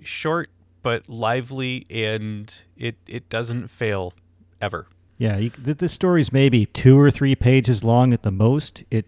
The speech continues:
Speaker 2: it consists of essentially two characters dialoguing with each other. There's no background. There's no storyline. There's just these two beings. We don't know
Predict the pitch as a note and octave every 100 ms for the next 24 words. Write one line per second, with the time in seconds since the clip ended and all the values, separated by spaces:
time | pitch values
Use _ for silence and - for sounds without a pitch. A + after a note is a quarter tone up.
0 | - A#2 - G#2+ - C3+ - - A2+ G2+
1 | - A#2+ - - A2 - C3 C3+ - C3
2 | B2+ A#2+ C3 B2 A#2+ G#2+ - _ _ _
3 | - A2 A#2 A#2+ C3 C3 C3 C3+ C#3 C#3
4 | - C#3+ E3+ F3 - _ _ _ _ A#2
5 | G#2 F#2+ - A2 G#2+ G2+ F#2 - A#2 B2+
6 | - C3 C#3 D#3 D#3+ A2 G#2+ G#2 - G#2+
7 | G#2+ G#2 G2 - - - B2+ B2+ C#3 C3
8 | C#3 C#3+ D3+ D3+ A#2 A2 G#2+ F#2+ A#2+ A2
9 | - G#2 F#2+ - - C#3+ D3 D3 D3+ -
10 | - _ - - G2+ - C#3 C#3+ G#2+ G#2+
11 | B2+ D#3+ - G#2 G#2+ A#2 G#2+ G2+ G2 F#2+